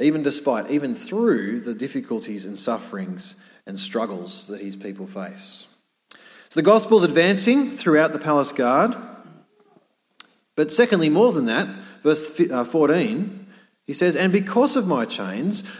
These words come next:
most of the brothers and sisters have become confident in the Lord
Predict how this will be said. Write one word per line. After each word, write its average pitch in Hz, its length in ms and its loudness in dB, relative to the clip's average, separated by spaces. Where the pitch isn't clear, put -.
most 254 300 4
of 233 80 2
the 240 60 6
brothers 202 340 4
and 185 120 2
sisters 147 420 0
have 160 160 0
become 170 380 -2
confident 214 580 0
in 180 140 0
the 170 100 2
Lord 120 420 4